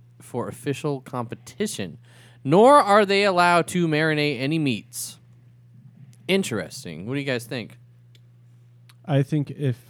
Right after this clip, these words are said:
Speaker 2: the international chili
Speaker 1: <laughs>
Speaker 2: gods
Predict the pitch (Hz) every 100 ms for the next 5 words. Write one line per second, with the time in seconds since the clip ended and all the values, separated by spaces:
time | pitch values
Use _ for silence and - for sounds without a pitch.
0 | - 120 123 117 113 143 131 127 127 123
1 | - 127 120 117 113 _ _ _ - 135
2 | 131 127 117 113 - _ _ _ _ _
3 | - - - - - 135 135 123 113 123
4 | -